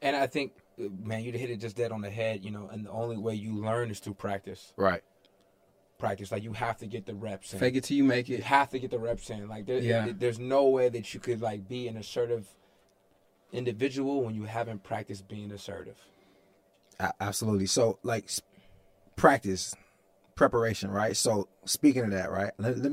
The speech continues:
Speaker 2: let me give, let me give y'all, fellas, a couple of things that you can implement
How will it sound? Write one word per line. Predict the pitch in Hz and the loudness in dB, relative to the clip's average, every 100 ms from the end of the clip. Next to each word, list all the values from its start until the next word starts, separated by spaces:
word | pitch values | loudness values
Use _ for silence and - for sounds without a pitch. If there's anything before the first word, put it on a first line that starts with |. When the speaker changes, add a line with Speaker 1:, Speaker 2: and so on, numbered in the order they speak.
| 147 | -2
Speaker 2:
let | 139 | -2
me | |
give, | 151 139 - - _ - | 2 0 0 -12 _ -6
let | 123 | 0
me | |
give | 143 139 | 4 4
y'all, | 120 107 101 | 6 6 4
fellas, | - 120 107 104 - - - - _ _ - | 2 0 0 -2 -8 -20 -20 -20 _ _ -4
a | |
couple | - 135 131 | 0 2 2
of | 101 | 2
things | 127 123 110 104 - - _ _ _ _ _ _ _ | 2 2 -2 -4 -6 -10 _ _ _ _ _ _ _
that | - 113 | 8 8
you | 123 | 4
can | 135 113 101 117 | 2 2 0 -2
implement | 143 143 117 113 101 - - | 2 4 4 2 -2 -6 -8